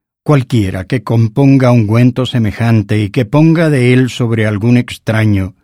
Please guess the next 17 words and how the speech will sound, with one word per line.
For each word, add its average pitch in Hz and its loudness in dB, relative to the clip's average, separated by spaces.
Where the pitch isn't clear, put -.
será 113 -2
talado 135 2
de 123 0
entre 117 0
su 110 -8
pueblo". 69 -12
Dijo 151 -2
además 95 -4
Jehová 92 -4
a 90 -6
Moisés, 90 -8
Toma 170 4
especias, 87 -10
estacte - -4
y 123 0
uña 151 4
aromática, 98 -4